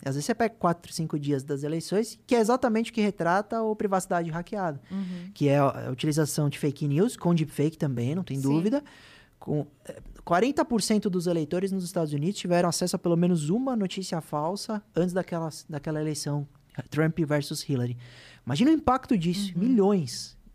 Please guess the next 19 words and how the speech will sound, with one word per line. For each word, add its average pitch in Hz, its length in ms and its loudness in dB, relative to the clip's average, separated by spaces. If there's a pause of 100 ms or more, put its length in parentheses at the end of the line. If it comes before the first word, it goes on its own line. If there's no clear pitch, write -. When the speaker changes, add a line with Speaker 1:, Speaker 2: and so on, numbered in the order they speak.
(120)
Speaker 1:
de 139 120 -4
norte-americanos 175 720 2
que 294 160 -2
leram, 185 400 4
por 180 140 4
exemplo, 175 260 2
que 269 60 0
a 185 80 2
Hillary 202 400 2
tinha 196 480 -2 (360)
uma 160 460 2
pizzaria 220 880 4 (380)
que 180 100 -4
se 185 100 0
fazia 175 300 2
bruxaria 180 500 2
com 202 140 -2
crianças. 147 640 -2 (320)
E, 131 140 -18